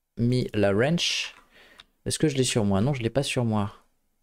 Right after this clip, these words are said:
Alors, il me semble qu'on peut utiliser n'importe quel, euh, type de wrench, notamment la wrench de Create, qui sera utile plus tard. Donc, on va. Alors, oui, faut, faut du gold et tout ça pour la crafter, mais voilà.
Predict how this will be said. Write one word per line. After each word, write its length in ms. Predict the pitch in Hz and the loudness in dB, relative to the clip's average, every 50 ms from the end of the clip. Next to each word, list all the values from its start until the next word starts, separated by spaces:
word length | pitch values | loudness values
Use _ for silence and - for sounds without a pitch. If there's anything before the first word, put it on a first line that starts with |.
| _ _ _ _ _ - - - - - - - - - - - - - | _ _ _ _ _ -18 -18 -16 -16 -18 -16 -18 -18 -20 -20 -16 -6 0
Alors, 220 | 117 120 113 110 | 2 4 4 4
il 40 | 135 | 2
me 40 | 131 | 2
semble 200 | - 226 240 220 | 2 2 0 2
qu'on 220 | - 165 - - | 0 0 0 0
peut 100 | - 151 | 0 0
utiliser 220 | 139 - - 185 170 | 0 0 2 2 2
n'importe 360 | 151 139 - 143 139 - - | 0 0 0 0 -2 -2 -2
quel, 240 | - 160 156 143 135 | -2 0 2 2 2
euh, 460 | 120 117 117 113 113 110 110 107 107 | 2 2 2 2 2 2 2 2 0
type 300 | - - - 143 139 127 | -2 -4 -6 -6 -4 -2
de 80 | 113 | 0
wrench, 560 | 107 107 113 117 143 151 - - - - - - - | 2 2 2 2 0 0 -2 -4 -6 -8 -8 -8 -4
notamment 420 | 120 117 131 131 151 143 151 160 | 0 0 0 2 2 2 2 2
la 100 | 147 120 | 2 2
wrench 300 | 113 117 131 135 131 - | 2 2 2 0 0 -2
de 60 | - | -4
Create, 480 | - - - 110 110 120 127 - - - | -4 0 0 2 2 2 0 -4 -8 -14
qui 120 | - - - | -12 -12 -12
sera 240 | - - - 113 - - - | -6 -2 0 0 0 0 -2
utile 420 | - - - 131 120 110 - - _ _ _ _ _ _ _ _ _ _ _ _ _ _ _ _ _ - | -4 -2 0 0 0 0 0 -4 _ _ _ _ _ _ _ _ _ _ _ _ _ _ _ _ _ -8
plus 120 | - 120 | -6 0
tard. 280 | - 143 165 180 143 117 | 2 2 2 2 2 0
Donc, 180 | 110 107 - | 0 -2 -2
on 80 | 110 104 | -2 0
va. 360 | 104 107 110 110 - - - _ _ _ _ _ _ _ _ _ _ _ - - _ _ _ _ _ _ _ _ _ _ _ _ _ _ _ - | 2 2 2 0 0 -2 -6 _ _ _ _ _ _ _ _ _ _ _ -20 -20 _ _ _ _ _ _ _ _ _ _ _ _ _ _ _ -2
Alors, 200 | - 107 101 107 | 0 2 4 4
oui, 160 | 117 113 104 | 4 2 0
faut, 180 | 101 - 110 - | 0 -4 -6 -6
faut 140 | - - 107 | -6 -4 -4
du 100 | 104 101 | -2 0
gold 240 | 104 110 110 110 104 | 2 2 2 2 0
et 40 | |
tout 100 | 101 101 | -2 -2
ça 160 | - - 113 104 | -2 -2 -2 -2
pour 120 | - 101 | -2 -2
la 100 | 104 98 | -2 -2
crafter, 360 | - - 98 - - - 123 | -4 -6 -8 -6 -2 -2 0
mais 100 | 120 110 | 0 0
voilà. 220 | 98 98 95 98 | 0 0 0 -2